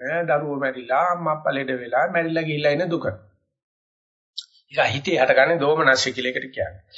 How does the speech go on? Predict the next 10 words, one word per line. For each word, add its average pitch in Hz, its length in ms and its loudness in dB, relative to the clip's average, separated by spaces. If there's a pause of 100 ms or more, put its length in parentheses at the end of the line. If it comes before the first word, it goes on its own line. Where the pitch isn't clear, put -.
(120)
දැන් 123 220 -4
මේ 156 300 2
ආපුවාම 196 480 8
වෙන්නේ 160 420 2
එව්ව 185 300 0
ගැන 196 240 4
කල්පනා 202 520 4
කරලා 156 280 2
එන 143 160 -2
දෝමනස්සය. 110 540 -10